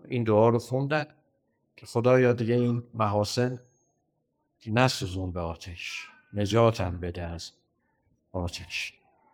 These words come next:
حالا اونایی که می‌خوان تعصی کنن به حضرت، اونایی هم که محاسن سفیدی دارن در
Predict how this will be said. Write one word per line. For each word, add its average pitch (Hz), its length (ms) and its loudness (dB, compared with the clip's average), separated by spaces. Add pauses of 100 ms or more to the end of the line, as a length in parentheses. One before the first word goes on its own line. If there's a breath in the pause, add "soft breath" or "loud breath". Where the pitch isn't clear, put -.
(360)
حالا 117 120 6
اونایی 139 260 6
که 147 100 2
می‌خوان 135 240 2
تعصی 117 540 2
کنن 160 340 2
به 151 120 2
حضرت، 143 580 0 (500)
اونایی 117 260 6
هم 135 160 4
که 135 300 -2 (760)
محاسن 98 540 2
سفیدی 101 600 0
دارن 87 420 -4
در 80 240 -8